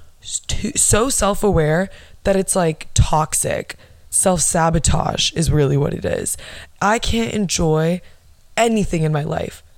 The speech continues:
Not anything. Like, now I don't even wanna go out anymore because I'm just so critical about every single little thing I do. I'm like,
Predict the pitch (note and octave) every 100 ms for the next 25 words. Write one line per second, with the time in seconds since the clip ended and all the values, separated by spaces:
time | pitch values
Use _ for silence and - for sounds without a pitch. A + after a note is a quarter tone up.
0 | - - G#3 C4 - - A3 A3+ F3+ E3+
1 | G#3 - - - G#3 A3 C4+ A#3+ B3 B3
2 | A3 F#3+ G3 E3+ F3+ E3+ D#3+ E3+ D3+ D#3
3 | - - F#3 F#3 E3+ - - - - -
4 | F3 F#3 G3 - - G3 F3 F3+ - -
5 | F3+ F3 - D#3 D3+ D#3 - F#3 F3 F#3
6 | E3 - F#3+ F3 E3 E3+ E3+ - E3+ D#3+
7 | E3 D#3+ D3+